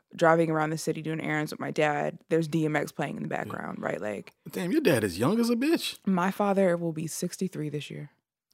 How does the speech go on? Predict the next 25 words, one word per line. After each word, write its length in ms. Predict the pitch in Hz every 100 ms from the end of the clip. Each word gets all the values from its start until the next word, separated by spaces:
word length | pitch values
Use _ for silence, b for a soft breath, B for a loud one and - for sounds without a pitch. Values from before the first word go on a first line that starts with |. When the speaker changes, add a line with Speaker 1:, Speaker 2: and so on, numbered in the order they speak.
| B B B B -
Speaker 2:
So 380 | - 101 110
sixty 800 | 104 - 135 - - 120 113 101 - 101
minus, 760 | 113 113 113 107 107 104 - - _ _ _ _ _ _ _ -
let 100 | 98
me 100 | 98
see, 240 | - 90
that's 260 | - 95 95
about, 380 | 98 87 - _ _ -
what, 340 | 87 87 - - _ _ _ _ _ - _ _ _
about 220 | 87 60 -
twenty-five 720 | - 110 110 107 101 104 101
years? 340 | 110 117 120 -
No, 400 | 117 110 113 107 _ _ -
like, 220 | 110 -
twenty-three 500 | - 120 110 - 117
years 280 | 123 131 135
ago? 340 | 139 131 135 _ _ - 147
Speaker 1:
Mm-hmm. 480 | 139 143 143 175
Speaker 2:
Okay, 300 | 190 208 113
so 140 | 107 104
he 120 | 123
was 200 | 113 107
in 80 | 110
his 140 | 104
forties. 600 | - 135 135 117 104 -